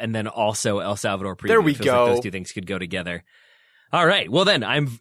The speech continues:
Speaker 1: even more excited now that we have a plan for World Cup qualifying. I'm excited for this roster. I'm excited to get things off on a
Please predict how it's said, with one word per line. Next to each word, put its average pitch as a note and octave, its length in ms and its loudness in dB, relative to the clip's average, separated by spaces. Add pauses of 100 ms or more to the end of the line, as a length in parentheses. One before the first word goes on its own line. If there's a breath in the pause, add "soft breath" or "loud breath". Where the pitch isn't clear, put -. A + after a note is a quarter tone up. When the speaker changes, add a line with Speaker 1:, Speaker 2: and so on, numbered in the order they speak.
(140)
Speaker 1:
even A#3 240 2
more F3 180 4
excited D3 380 0
now B2 100 0
that A2+ 60 -4
we A2 80 -4
have G#2 80 -2
a G2 40 -8
plan G2 260 -6
for A2+ 120 -4
World A2 200 0
Cup A2+ 100 -6
qualifying. G#2 680 0
I'm G#2+ 180 -2
excited C#3+ 360 0
for - 60 -12
this C3 180 -6
roster. A2+ 380 0
I'm G2+ 100 -2
excited G#2+ 320 -2
to - 80 -6
get G2+ 180 -6
things G2+ 200 -6
off G2 260 -2
on G2+ 160 -4
a F2+ 160 -8